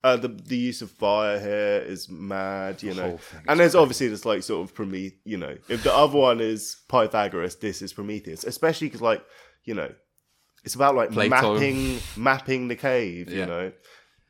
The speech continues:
Speaker 1: Yeah.
Speaker 2: Or failing to map the cave. I don't know. When you've seen it, you can chat to me about this, but I don't believe
Speaker 1: Yeah.
Speaker 2: they mapped the cave, right? I think that dude fucked up, made a mistake, and just covered his ass and just like, "Oh yeah, that's, it ends here." That's my theory.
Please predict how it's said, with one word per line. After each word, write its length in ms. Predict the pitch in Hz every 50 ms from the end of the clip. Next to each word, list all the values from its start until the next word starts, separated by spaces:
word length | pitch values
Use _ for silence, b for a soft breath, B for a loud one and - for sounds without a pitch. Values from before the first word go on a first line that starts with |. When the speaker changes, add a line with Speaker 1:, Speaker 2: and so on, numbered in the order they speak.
| _
Speaker 1:
Yeah. 440 | - 139 139 151 151 147 147 147 139 -
Speaker 2:
Or 100 | - 113
failing 420 | - - 135 127 135 139 131 117 110
to 120 | - 98
map 260 | 92 90 82 - _
the 80 | - -
cave. 340 | _ 87 80 80 82 - _ _ _ _ _ _
I 120 | - 98
don't 100 | 98 92
know. 160 | 92 90 87 85 -
When 180 | 98 98 101
you've 140 | 101 98 95
seen 200 | - 127 120 117
it, 120 | 104 90 78
you 80 | 87
can 160 | - - 87
chat 180 | 82 - 92 78
to 100 | - -
me 60 | 87
about 220 | 82 85 85 80 80
this, 100 | 82 -
but 160 | _ - -
I 320 | 98 104 107 104 101 98
don't 420 | 92 82 - 101 90 90 85 80 -
believe 340 | 85 85 87 85 87 87
Speaker 1:
Yeah. 240 | 85 90 92 90 90
Speaker 2:
they 180 | 85 87 87 85
mapped 240 | 85 85 82 - _
the 100 | 90 87
cave, 340 | - 85 85 82 82 80 90
right? 160 | 85 82 85
I 100 | - 90
think 300 | 90 - - 87 85 82 82
that 160 | 82 80 -
dude 240 | - 80 82 76 _
fucked 320 | _ - 87 76 - -
up, 180 | 87 85 - _
made 200 | 90 82 78 85
a 20 |
mistake, 420 | 82 82 - - 87 82 - _ -
and 140 | 82 82
just 140 | 80 80 -
covered 260 | - - 87 80 82
his 120 | 78 78 78
ass 300 | 82 80 80 82 - -
and 120 | - - 82
just 140 | 82 - -
like, 140 | 80 - 113
"Oh 60 | 120
yeah, 180 | 120 127 127 117 -
that's, 180 | - - - _ _ -
it 140 | 98 90
ends 220 | 85 90 90 90 -
here." 160 | 98 92 - _ _ _ _ _ _ _ _ _ _
That's 240 | 101 98 95 -
my 160 | 101 98 95 92
theory. 340 | - 98 92 90 90 87